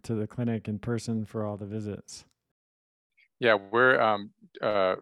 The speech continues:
Speaker 2: fully virtual clinic at this point with, uh, with satellite physical offices. Um, uh, we have a practitioner, nurse practitioner,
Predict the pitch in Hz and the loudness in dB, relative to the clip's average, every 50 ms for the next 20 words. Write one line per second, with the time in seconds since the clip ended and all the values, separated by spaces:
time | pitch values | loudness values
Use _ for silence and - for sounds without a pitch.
0 | _ _ - 127 120 113 101 110 104 - - - 101 98 95 95 95 92 - - | _ _ -8 -4 -4 -2 -2 -2 -4 -6 -8 -8 -6 -6 -6 -6 -6 -8 -10 -10
1 | _ - - 101 98 95 110 - _ _ - - - - 98 92 - - - - | _ -16 -10 -8 -6 -6 -6 -8 _ _ -14 -12 -10 -10 -10 -10 -12 -12 -8 -6
2 | 101 104 113 - 101 104 107 104 104 101 - - - - 110 98 92 92 90 95 | -4 -4 -6 -6 0 2 2 2 2 0 -8 -16 -10 -6 -6 -4 -4 -4 -6 -6
3 | 104 101 104 95 - - 98 95 98 95 92 92 98 _ - 104 92 98 101 - | -6 -6 -8 -6 -2 0 0 2 2 2 2 0 0 _ -8 -8 -8 -8 -8 -6
4 | 95 92 101 95 92 - 95 - - 95 95 98 - - - - - - 92 92 | -4 -2 0 -2 -2 -2 -6 -10 -6 -6 -6 -6 -8 -10 -14 -14 -14 -12 -10 -10
5 | 90 87 90 95 - _ _ - 113 101 98 95 95 92 95 92 - _ _ _ | -10 -12 -14 -18 -20 _ _ -14 -12 -12 -12 -12 -14 -12 -12 -12 -14 _ _ _
6 | - - - - 98 85 - - 98 92 92 90 87 87 90 85 - 92 - - | -12 -12 -12 -12 -14 -16 -16 -14 -10 -10 -10 -10 -10 -12 -14 -12 -12 -12 -12 -12
7 | 92 90 82 - - 98 92 87 | -14 -16 -16 -14 -12 -10 -12 -12